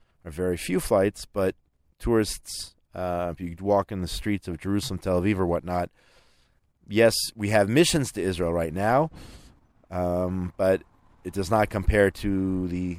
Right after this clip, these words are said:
situation in terms of tourism just a year ago.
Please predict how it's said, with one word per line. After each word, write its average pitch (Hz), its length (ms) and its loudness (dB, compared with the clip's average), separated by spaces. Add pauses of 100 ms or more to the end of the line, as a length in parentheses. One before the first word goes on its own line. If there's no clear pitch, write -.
(120)
situation 107 880 2
in 95 80 -14
terms 92 260 -6
of 92 120 -8
tourism 101 600 6 (480)
just 98 280 -2
a 95 40 0
year 98 260 6
ago. 101 400 8